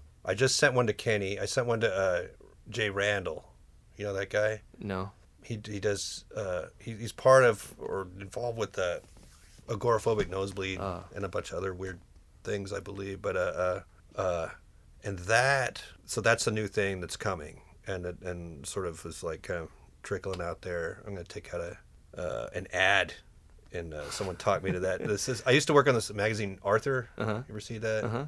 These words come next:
Speaker 1: And, uh, and the guy I used to
Speaker 2: What'd
Speaker 1: work
Speaker 2: you
Speaker 1: with
Speaker 2: do
Speaker 1: there
Speaker 2: for
Speaker 1: is
Speaker 2: that magazine?
Speaker 1: I, I art directed it for
Speaker 2: Wow.
Speaker 1: the first, when it started up until probably oh six, oh seven, something
Speaker 2: Huh.
Speaker 1: like that.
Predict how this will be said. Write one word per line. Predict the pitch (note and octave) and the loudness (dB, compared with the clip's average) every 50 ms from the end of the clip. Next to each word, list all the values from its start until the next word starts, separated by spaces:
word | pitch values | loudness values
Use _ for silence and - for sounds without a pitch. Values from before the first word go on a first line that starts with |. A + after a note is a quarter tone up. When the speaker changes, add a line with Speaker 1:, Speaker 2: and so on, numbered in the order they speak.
| D3 - - | -10 -10 -6
Speaker 1:
And, | A#2+ G#2 F#2+ F2+ | -4 -2 0 2
uh, | F#2 F2+ F2+ F2 F2 F2+ - - - - - - - - | 2 2 2 2 0 -2 -6 -10 -16 -20 -20 -18 -12 -8
and | G#2+ G2+ G2 | -6 -4 -2
the | F#2 | 0
guy | F#2+ G2+ G2+ | 2 4 4
I | G2+ | 4
used | G2 F#2+ - | 4 2 2
to | - | 4
Speaker 2:
What'd | C3+ D3 D3 | 4 4 4
Speaker 1:
work | E3+ | 4
Speaker 2:
you | D#3 | 0
Speaker 1:
with | D3 | 4
Speaker 2:
do | E3 F3 F3+ E3+ | 6 6 6 6
Speaker 1:
there | F#3+ | 4
Speaker 2:
for | - C3 | 2 2
Speaker 1:
is | C3 | 4
Speaker 2:
that | C3+ C3 C3 - - - | 4 4 2 0 -4 -8
magazine? | - C#3 C3+ C3 C3 C#3+ D3+ G#2 F2+ - - - | -6 -4 -4 -4 -4 -4 -6 -6 -8 -8 0 6
Speaker 1:
I, | B2 B2+ B2+ B2 | 8 10 10 8
I | - A#2 A#2+ | 8 6 8
art | A#2+ C#3+ E3+ - | 10 10 10 8
directed | - A2 G2+ G2 F#2+ F2+ | 8 4 2 0 -2 -4
it | F2+ E2+ - - - - - - | -4 -6 -6 -10 -14 -18 -10 -2
for | - | 0
Speaker 2:
Wow. | E3 E3+ | 2 4
Speaker 1:
the | D3+ A2+ G#2+ | 4 6 6
first, | G#2+ G2+ - - - - - - - - - - - - - - | 6 4 4 0 -6 -6 -10 -10 -12 -14 -16 -20 -20 -20 -12 -4
when | - A#2 A2 | -2 0 0
it | G#2 - | 0 0
started | - - A#2+ A2+ A2+ A2 G#2+ G#2+ G#2 G#2+ | 2 4 6 6 8 8 8 6 6 4
up | G#2 G2 - | 2 0 0
until | G2+ F2 - - G2 F#2+ F#2 F#2 F2+ F2+ F2+ F2+ F#2 - | -2 -6 -4 -2 0 0 2 2 2 0 0 -2 -4 -6
probably | - G#2 G#2 G2 G2 G2 G2+ G2+ G#2 G#2 A2 A#2 A#2+ A#2+ A#2 A2+ A2 G#2+ G#2+ G#2+ G#2 G#2 G#2 G#2+ G#2+ - - - - - - - - - - | -6 -4 -4 -4 -4 -4 -4 -4 -6 -6 -8 -8 -8 -8 -8 -8 -8 -8 -8 -8 -8 -8 -8 -10 -10 -12 -12 -12 -14 -16 -20 -20 -12 -6 -4
oh | A2+ - | -2 -2
six, | F#3 - - - C3+ C3 - - | -2 -2 -2 -2 -2 -2 -2 -2
oh | A#2+ | -2
seven, | A#2 - - - B2 C3 C#3+ D3+ D3 C#3 | -2 -2 0 0 2 2 2 2 0 -2
something | C3 - - - - - | -4 -6 -6 -2 -2 -2
Speaker 2:
Huh. | G#2+ | 0
Speaker 1:
like | F2+ | 2
that. | A#2+ B2 C3 C#3 B2+ | 2 4 4 2 2